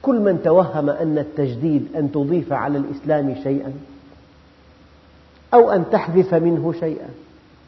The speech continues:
قطع اليد لا يتناسب مع هذا العصر، لا بد من رادع آخر. أما قوله تعالى: "والسارق والسارقة فاقطعوا أيديهما"، قرآن،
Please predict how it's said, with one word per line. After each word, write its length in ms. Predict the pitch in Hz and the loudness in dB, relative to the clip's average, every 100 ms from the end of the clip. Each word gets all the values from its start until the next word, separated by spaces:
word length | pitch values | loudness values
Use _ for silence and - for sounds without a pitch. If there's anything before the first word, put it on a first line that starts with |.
| _ - - | _ -20 -4
قطع 320 | - 220 143 147 | -2 0 0 -2
اليد 380 | 143 170 160 | 0 -2 -4
لا 160 | 190 190 | -2 -2
يتناسب 560 | 143 143 139 - 135 127 - - - - - | 0 -2 -2 -4 -8 -8 -12 -20 -20 -20 -6
مع 320 | 160 127 143 | -4 -2 -4
هذا 300 | 139 147 135 | -4 -4 -2
العصر، 380 | 123 - 110 - 107 - _ _ _ - | -4 -8 -10 -16 -20 -20 _ _ _ -2
لا 160 | 247 233 | 2 2
بد 260 | 202 156 | 2 2
من 240 | 165 160 160 | 0 0 2
رادع 440 | 175 143 147 143 123 | 0 0 -2 -4 -2
آخر. 360 | 147 - 117 - - - - - - _ _ - | -4 -4 -10 -14 -20 -20 -20 -20 -20 _ _ -6
أما 180 | 147 147 | -2 -2
قوله 520 | 143 175 156 156 143 139 | 0 0 0 0 -2 -2
تعالى: 420 | 135 139 165 143 | 0 2 2 0
"والسارق 680 | 120 120 - 160 147 135 135 | -2 -6 -4 0 0 -2 -4
والسارقة 840 | 127 127 - 131 139 156 127 - 110 | -4 -4 -4 -4 -2 -4 -6 -8 -4
فاقطعوا 540 | 160 - - 110 117 123 | -4 -4 -4 -4 -4 -4
أيديهما"، 720 | 131 120 143 147 151 151 165 - - - - - - - _ _ - | -4 -2 -2 -2 -4 -8 -10 -14 -20 -20 -20 -20 -20 -20 _ _ -4
قرآن، 600 | 175 185 226 220 170 | -2 0 -2 -4 -8